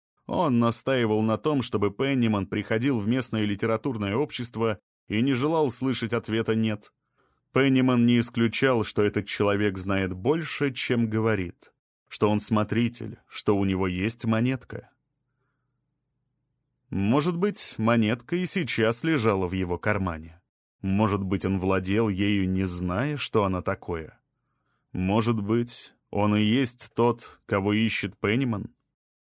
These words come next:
Пенниман показал на стул и привстал, словно в приветствии.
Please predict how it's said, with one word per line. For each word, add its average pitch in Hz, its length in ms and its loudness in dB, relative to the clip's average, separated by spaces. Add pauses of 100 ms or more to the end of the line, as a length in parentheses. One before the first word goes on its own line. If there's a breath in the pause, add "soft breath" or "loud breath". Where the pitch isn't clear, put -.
(440)
Пенниман 175 420 2
показал 120 480 2
на 107 160 4
стул 165 320 -2
и 127 60 2
привстал, 92 800 -4
словно 98 480 0
в - 80 -16
приветствии. 95 840 -2